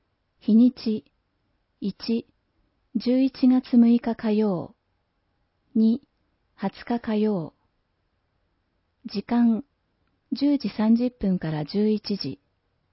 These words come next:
対象、市内在住の一歳以上の未就学児と保護者。定員、各回先着十組。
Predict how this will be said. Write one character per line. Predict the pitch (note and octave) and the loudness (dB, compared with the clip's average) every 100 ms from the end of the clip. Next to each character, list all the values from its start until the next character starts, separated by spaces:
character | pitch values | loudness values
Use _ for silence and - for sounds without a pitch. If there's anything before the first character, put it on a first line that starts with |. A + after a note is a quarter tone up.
| _ _ _ _ _ _ _ _ | _ _ _ _ _ _ _ _
対 | - A#3+ | -4 -2
象、 | B3 A#3+ A3+ G#3 - _ _ _ _ _ - | -2 -2 -2 -4 -8 _ _ _ _ _ -4
市 | - | 6
内 | C#4 C4+ G3+ | 8 8 2
在 | G3+ G#3 | 0 -2
住 | - G#3 G3 | -2 -2 0
の | F#3+ F#3+ - | 0 -4 -6
一 | F#3+ G3 - | -6 -6 -6
歳 | C4 C4+ C#4 | -2 2 2
以 | |
上 | C4+ B3+ G#3 | 2 0 0
の | E3 | 0
未 | E3+ - A3 | -2 0 0
就 | A3+ | 2
学 | A3+ A#3 | 2 0
児 | A3+ G3+ | -2 -6
と | D#3 | -8
保 | - E3+ | -4 -2
護 | F#3 | -2
者。 | - C#3 - _ _ _ _ _ _ _ _ _ _ _ _ - | -6 -12 -14 _ _ _ _ _ _ _ _ _ _ _ _ -6
定 | A3 A#3 | 0 2
員、 | A3+ A3+ G#3 G3+ - _ _ _ _ _ | 2 2 2 0 -8 _ _ _ _ _
各 | - C4 - | -8 -8 -8
回 | G#3 F3+ | -6 -4
先 | - A3 A#3+ | -4 0 2
着 | A#3+ - A3+ | 0 -4 -4
十 | A#3 - | -4 -6
組。 | - E3 C#3+ | -4 -4 -4